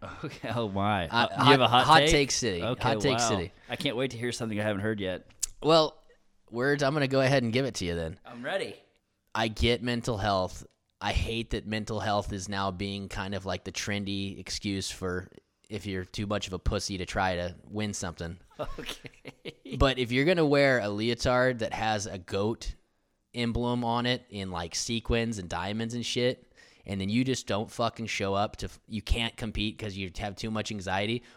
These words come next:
Speaker 2: welcome to fucking sports. You think Tiger Woods would fucking bail on the Masters because he has anxiety?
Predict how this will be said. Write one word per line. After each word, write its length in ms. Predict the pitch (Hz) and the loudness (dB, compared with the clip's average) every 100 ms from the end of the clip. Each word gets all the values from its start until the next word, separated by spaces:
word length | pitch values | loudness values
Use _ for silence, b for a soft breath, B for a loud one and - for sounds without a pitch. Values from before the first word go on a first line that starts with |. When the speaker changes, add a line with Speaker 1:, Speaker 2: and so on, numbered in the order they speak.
| - | 2
Speaker 2:
welcome 380 | 120 156 185 | 4 4 2
to 80 | 165 | 0
fucking 440 | 120 127 120 127 113 | 0 0 0 0 -6
sports. 600 | - 92 82 - - - - _ | -4 -4 -6 -8 -10 -10 -18 _
You 120 | 131 | -2
think 200 | 143 190 | 0 -2
Tiger 340 | - 127 139 143 | 0 2 2 2
Woods 300 | 104 117 147 | 2 -2 -2
would 140 | 139 | 0
fucking 400 | - 147 160 147 | 2 2 0 0
bail 520 | 127 131 143 147 - - | 4 4 4 2 -2 -2
on 480 | 123 123 127 123 - _ - | 0 2 0 -4 -10 _ -8
the 80 | 110 | -2
Masters 520 | 107 127 - 160 156 | 0 0 0 -2 -2
because 280 | 135 - 123 | -2 -2 2
he 80 | |
has 100 | 131 | 2
anxiety? 640 | 123 107 113 117 147 185 | 0 0 2 2 2 0